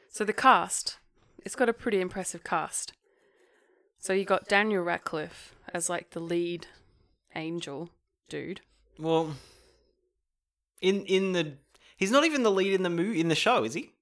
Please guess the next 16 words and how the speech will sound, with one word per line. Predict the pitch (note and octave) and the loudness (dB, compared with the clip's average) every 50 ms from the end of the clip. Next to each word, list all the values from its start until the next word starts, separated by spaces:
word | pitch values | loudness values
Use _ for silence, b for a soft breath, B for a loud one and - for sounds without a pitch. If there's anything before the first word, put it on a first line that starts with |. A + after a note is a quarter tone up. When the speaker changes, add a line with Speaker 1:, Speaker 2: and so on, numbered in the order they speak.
| _ _ _ _ _ _ _ _ _ _ _ _ _ _ _ _ _ _ _ _ _ - - | _ _ _ _ _ _ _ _ _ _ _ _ _ _ _ _ _ _ _ _ _ -4 2
Speaker 2:
I | - - | 4 4
would | G#3+ G3+ | 4 4
say | G3+ G3+ F3+ E3+ | 4 4 4 4
that | D#3 D3 C#3 | 2 2 2
that, | D#3+ C#3+ - C3 | 2 2 2 2
like, | C#3+ C#3 C3+ B2+ B2+ | 0 -2 -2 -4 -6
woman | B2 C#3+ E3+ F3 D#3 C3 B2 | -4 -4 -2 0 0 0 0
is | A#2+ A#2 A2+ A2 | -2 -2 -4 -4
the | B2 A#2 | -4 -4
lead. | A2+ A#2+ B2 A#2 F2+ D2+ - - - - _ _ _ _ _ _ _ _ _ _ _ _ _ _ _ _ _ _ _ _ _ _ _ _ _ _ _ _ _ _ _ _ _ _ _ _ _ | -2 -2 -2 -4 -4 -8 -10 -12 -16 -18 _ _ _ _ _ _ _ _ _ _ _ _ _ _ _ _ _ _ _ _ _ _ _ _ _ _ _ _ _ _ _ _ _ _ _ _ _
Speaker 1:
Yeah, | B3+ C4 C4+ C4+ C4 | -8 -2 2 2 2
I | C4 | 2
think | C4+ C#4+ C#4 - | 0 -4 -8 -8
maybe | G#3+ G#3 G#3 G3 G3+ | -6 -4 -4 -4 -4
they're | G3 F3 E3+ E3+ _ _ _ | -4 -4 -6 -8 _ _ _
co-leads. | - - - F3+ G3 G#3 G#3 A3 A#3+ C#4 D#4+ D#4+ - - - - - | -16 -14 -12 -12 -12 -12 -10 -8 -8 -8 -10 -10 -12 -12 -14 -14 -14